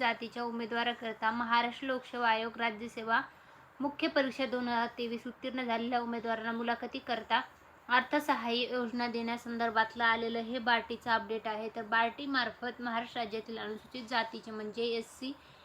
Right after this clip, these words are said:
कॅटेगरीचे जे उमेदवार आहेत, तर त्यांना रा-, महाराष्ट्र लोकसेवा आयोगाची राज्यसेवा मुख्य परीक्षा दोन हजार तेवीस उत्तीर्ण झाले आहेत, अशा उमेदवारांना मुलाखतीकरता एक रकमी आर्थिक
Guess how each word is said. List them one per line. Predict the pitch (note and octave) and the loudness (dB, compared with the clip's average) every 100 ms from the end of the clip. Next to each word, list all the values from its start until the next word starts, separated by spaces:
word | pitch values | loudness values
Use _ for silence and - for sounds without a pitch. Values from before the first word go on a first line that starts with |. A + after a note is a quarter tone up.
| - | -2
कॅटेगरीचे | C#4 C4 B3 A#3 A#3+ B3 A#3+ | -2 -2 -4 -4 -6 -6 -4
जे | C4+ | -2
उमेदवार | B3+ B3 A#3 A3+ A3+ | -2 -2 -2 0 0
आहेत, | A#3 A3+ | 0 -2
तर | A3 | -4
त्यांना | A3 A3 A3+ | -6 -2 0
रा-, | A#3 A#3 A3+ | 4 2 2
महाराष्ट्र | A#3+ A#3+ A#3+ A#3+ C#4 | 0 4 4 4 -2
लोकसेवा | A#3+ - A#3 A#3 | -2 -2 0 0
आयोगाची | A3+ A3+ A3 A3+ - B3+ | 2 0 2 -2 -2 2
राज्यसेवा | A#3 A3+ A#3+ A3+ A#3 B3 | 4 4 -2 -4 0 0
मुख्य | B3 B3+ C4+ | 0 -4 -6
परीक्षा | B3 A3 A3+ | -6 -8 -8
दोन | G#3+ A3 | -6 -6
हजार | G#3+ G#3+ G#3+ | 0 -2 -2
तेवीस | B3 A#3+ A#3+ B3 | -4 -2 -4 -6
उत्तीर्ण | - B3 B3 | -8 -6 -4
झाले | A#3+ A3 A3+ - | -2 -2 -4 4
आहेत, | A#3+ A3+ A3+ | 4 4 -4
अशा | G#3+ B3+ C4 - - - - | -4 -2 -4 -6 -20 -20 -12
उमेदवारांना | B3 C#4 C4 B3 A3+ A3+ | 2 4 6 6 6 2
मुलाखतीकरता | A3+ B3 A#3+ C4 D4 C#4 A#3+ A3 A3 | 2 2 0 0 -2 -2 -2 0 0
एक | G#3+ A#3+ A#3+ | 0 -4 -4
रकमी | A#3+ C4 C4+ | -6 -2 -2
आर्थिक | A3 A3+ A3+ - | 6 6 6 -2